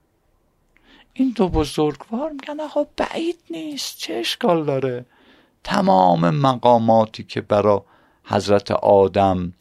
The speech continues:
معتقدند، همه اون مقامات از زمانی بود که به صورت انسان در اومد.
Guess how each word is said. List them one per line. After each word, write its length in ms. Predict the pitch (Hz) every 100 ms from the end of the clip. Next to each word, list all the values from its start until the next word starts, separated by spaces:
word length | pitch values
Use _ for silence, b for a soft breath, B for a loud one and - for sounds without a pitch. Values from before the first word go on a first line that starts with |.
| b b b b b
معتقدند، 1200 | 95 101 - 104 98 101 95 110 135 165 190 180 -
همه 400 | - 262 202 196
اون 280 | 180 160
مقامات 640 | 135 123 110 107 107 101 98 b b b b
از 200 | - 143
زمانی 460 | 135 170 185 196 190
بود 200 | 180 190
که 100 | 185
به 120 | 175
صورت 380 | 165 160 160 -
انسان 500 | 147 139 - 120 117
در 220 | 98 87
اومد. 300 | 87 92 104